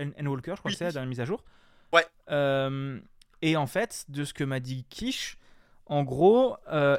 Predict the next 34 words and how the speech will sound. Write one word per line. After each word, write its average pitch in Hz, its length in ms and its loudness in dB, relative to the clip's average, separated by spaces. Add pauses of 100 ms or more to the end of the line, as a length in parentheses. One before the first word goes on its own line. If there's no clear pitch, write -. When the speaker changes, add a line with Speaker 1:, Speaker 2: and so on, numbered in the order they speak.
Speaker 1:
ils 147 220 0
ont 147 100 2
vraiment 175 340 2
fait 208 500 0
un 135 360 -2
devlog 180 840 2 (760)
précisément 196 960 0
techniquement 185 640 -2
sur 190 340 -2
pourquoi 208 420 -2
ça 185 140 -2
marchait 143 260 -4
pas. 185 200 -8 (280)
Genre 147 200 2
limite 190 380 2
à 170 60 8
expliquer 170 520 -2
les, 147 180 4
les 147 180 2
trames 180 260 -2
T 170 100 -2
C 196 160 -2
P, 226 140 -6
quoi. 147 180 -6 (140)
Enfin, 117 120 -10
peut-être 120 200 -6
pas, 139 240 -2
Speaker 2:
Oui. - 60 -8 (180)
Speaker 1:
euh, 151 40 -2 (260)
peut-être 151 180 -4
pas 160 120 2
à 156 60 2
ce - 80 -6
point-là, 180 400 -4